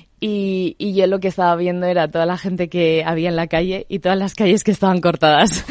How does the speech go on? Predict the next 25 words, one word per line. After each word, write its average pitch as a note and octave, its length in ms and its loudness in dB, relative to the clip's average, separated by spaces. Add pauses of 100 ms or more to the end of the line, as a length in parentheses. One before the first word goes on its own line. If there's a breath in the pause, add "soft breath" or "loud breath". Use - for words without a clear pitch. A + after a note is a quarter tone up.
(140 loud breath)
<laughs> D#4+ 180 0
Veía G#3 480 6
al, G3 220 4
a G3+ 100 6
los G3+ 220 4
repartidores, F3+ 800 2
porque E3 260 0
además E3 340 2
todos E3+ 320 -2
va-, E3 220 -4
van E3+ 360 2
vestidos E3+ 420 2
de F3 100 0
naranja, E3+ 560 0 (520 loud breath)
y, G#3 800 -2
y G3 440 -4
veía F#3 500 2
eso, G3 260 -4
todas F3+ 160 -4
las G3 140 -6
calles G#3 240 -4
cortadas, G#3 400 -4
porque F3+ 260 -10
efectivamente G3 920 -6
eso G#3 500 -2